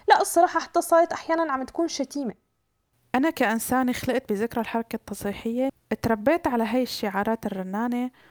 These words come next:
Speaker 2: وفعلًا إنه أنا كنت كتير إنه أوه أنا مع المقاومة وأنا ضد إسرائيل وأنا الم-،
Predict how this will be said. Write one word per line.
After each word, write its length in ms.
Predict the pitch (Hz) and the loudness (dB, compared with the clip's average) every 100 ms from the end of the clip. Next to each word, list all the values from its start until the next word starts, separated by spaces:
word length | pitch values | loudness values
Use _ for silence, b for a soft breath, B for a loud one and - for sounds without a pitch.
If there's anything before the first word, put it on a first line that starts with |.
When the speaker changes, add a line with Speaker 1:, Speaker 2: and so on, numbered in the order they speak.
| b | b
Speaker 2:
وفعلًا 320 | - 254 285 277 | -8 -2 0 0
إنه 220 | 220 208 | -2 -2
أنا 100 | 220 | -4
كنت 260 | - - | -6 -8
كتير 340 | 214 - 254 233 | -8 -4 -2 -2
إنه 180 | 214 214 | -4 -4
أوه 380 | - 254 247 | -2 -2 -2
أنا 100 | 214 | -2
مع 180 | 208 190 | -2 -2
المقاومة 840 | 190 190 - 226 254 262 254 254 254 | -2 -4 -4 -2 0 0 0 0 -2
وأنا 420 | - 196 196 190 | -4 -4 -4 -4
ضد 240 | 190 196 | -6 -8
إسرائيل 640 | - - - 196 220 233 226 | -8 -8 -4 -4 -2 -2 -2
وأنا 220 | 202 196 | -4 -4
الم-، 240 | 190 185 | -4 -6